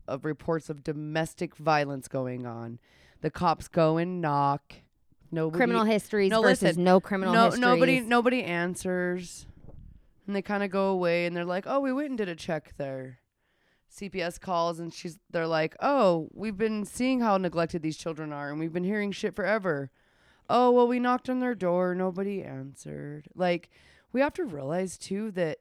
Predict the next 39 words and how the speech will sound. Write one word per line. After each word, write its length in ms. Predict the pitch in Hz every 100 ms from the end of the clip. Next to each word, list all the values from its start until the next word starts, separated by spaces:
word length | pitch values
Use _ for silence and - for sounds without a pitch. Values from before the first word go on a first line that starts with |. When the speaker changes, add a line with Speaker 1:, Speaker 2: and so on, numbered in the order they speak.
| -
Speaker 1:
even 200 | 220 254
in 100 | 247
the 80 | 185
hospitals, 640 | 180 190 240 247 254 233 _ _ _ _ -
these 200 | 269 294
are 100 | 285
just 260 | 208 - -
regular 520 | - 175 202 220 208
people 540 | 180 185 180 202 220 226 _ _ _ -
that 100 | 160
you 160 | 180
pass 280 | 185 180 185
by 300 | - 170 180
on 120 | 175
the 80 | 165
streets 520 | - 165 180 220 - _ _ -
that 120 | 175
are 120 | 160
working 500 | 143 151 147 185 196
these 240 | 214 214
jobs 540 | - 214 226 254 - - _ _ _ -
that 160 | 170
have, 400 | 160 175 170 156 - _ _ _ _ _ _ _ - _
most 320 | 214 254 262 214
of 60 | 175
Speaker 2:
Yeah. 40 |
Speaker 1:
us 220 | 277 -
in 160 | - 226
this 180 | 226 208
moment, 520 | 202 208 226 247 -
you 140 | 208 202
know, 180 | 185
a 40 | 208
lot 180 | 226 254
of 40 |
people 240 | 262 240
are 120 | 220 156
suffering. 680 | - 175 196 196 214 226
They 220 | 185 160